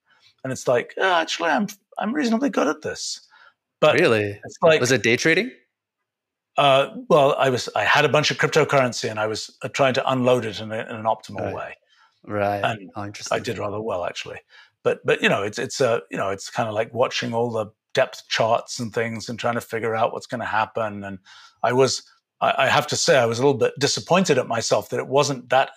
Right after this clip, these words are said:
Speaker 1: you know, it was conceptually analytical, but I wasn't sort of putting it into our software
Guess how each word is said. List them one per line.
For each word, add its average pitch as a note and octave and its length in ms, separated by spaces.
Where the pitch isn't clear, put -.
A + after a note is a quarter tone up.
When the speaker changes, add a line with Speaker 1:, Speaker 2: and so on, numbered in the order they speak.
Speaker 1:
you C3+ 80
know, A2 180
it E3 160
was C#3+ 300
conceptually E3+ 760
analytical, D#3+ 800
but C#3 200
I B2+ 100
wasn't C3+ 540
sort B2+ 200
of A#2+ 160
putting D3 280
it C3 100
into C3 580
our A#2+ 120
software A#2 720